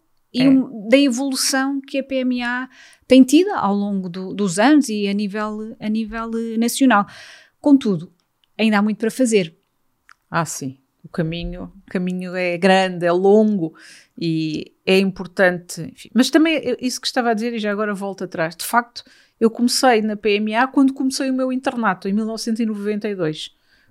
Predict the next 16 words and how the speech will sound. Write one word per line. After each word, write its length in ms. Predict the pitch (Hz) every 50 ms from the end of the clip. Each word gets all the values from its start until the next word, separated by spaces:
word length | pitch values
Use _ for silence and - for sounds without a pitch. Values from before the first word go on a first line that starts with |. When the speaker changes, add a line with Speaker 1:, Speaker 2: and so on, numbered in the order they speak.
| _ _
Speaker 2:
Portanto, 600 | - 202 - - - 214 208 214 220 220 - -
sete 360 | - - - 277 269 269 269
anos 220 | 240 226 226 220 -
depois, 540 | - _ - 220 208 208 208 - - - -
eh, 160 | - 202 208 196
de 120 | 190 208
ter 320 | 202 _ _ - 226 208 208
nascido 280 | 208 208 - - 202
a 40 | 202
primeira 340 | 190 196 196 190 190 190 190
ca-, 280 | 190 208 - - 185 180
a 20 |
criança 420 | 175 - 196 185 185 185 175 - 180
em 20 |
Portugal. 420 | 170 _ _ _ - - 220 - _ _ _ _ _ _ _ _ _ _ _ -
Ah, 560 | - 196 190 190 190 190 190 185 185 -